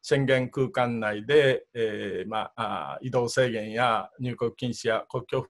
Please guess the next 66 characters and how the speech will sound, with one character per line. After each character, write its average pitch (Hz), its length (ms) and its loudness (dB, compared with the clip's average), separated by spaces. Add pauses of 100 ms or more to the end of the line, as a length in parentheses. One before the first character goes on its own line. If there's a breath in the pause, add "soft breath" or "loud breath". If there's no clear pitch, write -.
(100)
封 156 140 0
鎖 117 280 2
と 131 80 -4
い 131 40 -4
っ 127 40 -10
た 165 140 2
よ 175 160 4
う - 20 4
な 120 200 4
こ - 120 -10
と 113 160 -2
を 143 320 2 (300)
や 123 100 -2
ら 160 120 4
ざ 208 140 4
る 170 60 4
を 127 40 6
得 113 80 2
な 117 100 0
く - 120 -10
な 104 80 -4
っ 104 120 -12
た 104 220 -8 (220)
と 139 40 -14
い 113 120 -8
う 110 100 -14
こ 104 100 -16
と 110 180 -14
で、 139 420 2
ま 110 140 -6
あ、 - 80 -10 (280)
大 113 140 -10
き - 120 -12
な 151 100 2
問 113 140 -2
題 101 120 -2
に 82 60 -10
な - 40 -18
っ - 40 -20 (220)
て - 80 -20
い - 40 -20
る - 80 -20 (760 soft breath)
と。 160 60 2
で、 156 200 12
ま 202 120 6
ず、 196 100 2 (200)
う 165 140 2
ー、 - 20 4
ま 160 120 4
あ、 - 40 2
感 175 180 0
染 220 160 2
症 214 140 -2
政 208 200 0
策 143 240 0
っ - 40 -2
て - 100 -10
い 127 60 0
う - 20 -4
の 117 120 -2
は 123 260 4
イ 139 40 -4
ー 156 40 -4
ユ 165 140 -4
ー - 20 -
の 123 100 -2